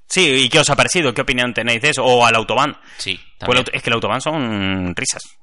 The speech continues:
Speaker 2: ¿Cuántos años lleva? ¿Poquitos? ¿Tres, cuatro?
Speaker 1: No lo sé, la verdad, no
Speaker 2: Lleva unos
Speaker 1: lleva,
Speaker 2: pocos,
Speaker 1: no,
Speaker 2: sí.
Speaker 1: algo más, algo más de llevar.
Speaker 2: Y tengo ganas de más.
Speaker 1: Sí. Eh, eso, si estáis escuchando esto y tenéis alguna opinión, dejadla ahí abiertamente, podéis, eh, soltar lo, lo que queráis, que probablemente tengáis más razón que nosotros.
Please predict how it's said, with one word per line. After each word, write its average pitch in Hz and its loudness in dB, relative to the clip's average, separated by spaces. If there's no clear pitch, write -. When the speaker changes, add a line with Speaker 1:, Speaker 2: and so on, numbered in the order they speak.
Speaker 2:
¿Cuántos 160 -8
años 98 -10
lleva? 92 -2
¿Poquitos? 117 -8
¿Tres, 151 -6
cuatro? 156 -8
Speaker 1:
No 147 0
lo 151 0
sé, 127 -2
la 117 0
verdad, 107 -2
no 113 0
Speaker 2:
Lleva 131 -2
unos 120 -2
Speaker 1:
lleva, 156 4
Speaker 2:
pocos, 170 4
Speaker 1:
no, 160 6
Speaker 2:
sí. 156 6
Speaker 1:
algo 165 4
más, 127 2
algo 156 -2
más 113 0
de 104 -10
llevar. 120 -2
Speaker 2:
Y 117 -4
tengo 139 -4
ganas 151 -6
de 117 -2
más. 101 -8
Speaker 1:
Sí. 127 -2
Eh, 123 0
eso, 135 2
si 123 0
estáis 131 -2
escuchando 139 -2
esto 160 0
y 101 -8
tenéis 113 -2
alguna 117 -2
opinión, 120 -2
dejadla 117 0
ahí 127 2
abiertamente, 123 2
podéis, 107 0
eh, 104 0
soltar 107 -2
lo, 101 -2
lo 117 -2
que 120 0
queráis, 147 0
que - -2
probablemente 175 2
tengáis 160 0
más 165 0
razón 160 -4
que 143 -2
nosotros. - -6